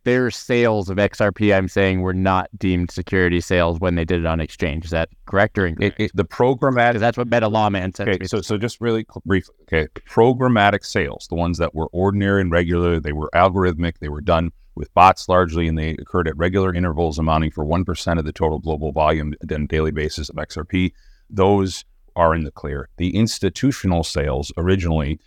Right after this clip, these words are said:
Speaker 2: between funds and managers and people that had contract
Speaker 1: Yeah, I
Speaker 2: purchasing,
Speaker 1: understand that.
Speaker 2: yeah, it, but, but, okay, they were involved in some of those transactions, and, and they're gonna stand trial, uh, to see what their knowledge was and see. It's a question of fact. The judge found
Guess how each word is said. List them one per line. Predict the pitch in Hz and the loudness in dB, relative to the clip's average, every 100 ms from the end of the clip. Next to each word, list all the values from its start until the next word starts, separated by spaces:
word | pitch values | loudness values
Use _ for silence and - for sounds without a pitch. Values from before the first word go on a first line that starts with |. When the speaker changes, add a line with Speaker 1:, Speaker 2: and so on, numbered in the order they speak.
| _ - | _ -6
Speaker 2:
between | 90 - 80 80 | -4 -2 -2 0
funds | - 113 110 107 82 | 4 4 4 2 -2
and | 76 | 0
managers | 104 98 95 92 | 2 2 2 0
and | 80 | -2
people | 80 80 | -6 -4
that | 78 | -4
had | 76 - | -6 -4
contract | 104 95 95 90 - | 0 0 -2 -6 -4
Speaker 1:
Yeah, | 98 | -2
I | |
Speaker 2:
purchasing, | 78 | -2
Speaker 1:
understand | 71 82 - 69 | -2 -4 -4 -6
that. | 55 | -6
Speaker 2:
yeah, | - - 76 - | -8 -8 -12 -6
it, | 92 | -2
but, | 87 95 | 0 0
but, | 95 92 _ - | -2 -4 _ -6
okay, | 101 - | -6 -6
they | 87 85 113 | -4 0 2
were | 110 | 2
involved | 92 104 95 | 2 4 2
in | 80 | -2
some | - | -14
of | 73 | -20
those | 76 | _
transactions, | _ 71 73 _ _ _ _ - - - - | _ _ -20 _ _ _ _ -20 -20 -18 -8
and, | 87 87 | -4 -4
and | 87 87 | -2 0
they're | 95 | 2
gonna | 92 90 | 2 0
stand | - 90 | -2 -6
trial, | - 110 101 78 87 - _ _ - - | 2 4 6 4 -4 -10 _ _ -18 -10
uh, | 78 78 - | -8 -8 -14
to | - 87 82 | -4 -2 -2
see | - 98 90 | -4 -2 -2
what | 85 80 87 - | -4 -4 -4 -2
their | 85 | 0
knowledge | 85 90 82 78 | 2 4 2 0
was | 73 80 85 | -2 -2 -2
and | 76 | -6
see. | - 82 80 - _ | -4 -4 -4 -6 _
It's | - | -12
a | 82 | 0
question | 101 - 87 | 0 0 -4
of | |
fact. | - 98 95 | 2 4 4
The | - | 0
judge | 78 82 - | -2 -4 -2
found | 82 78 | -2 -2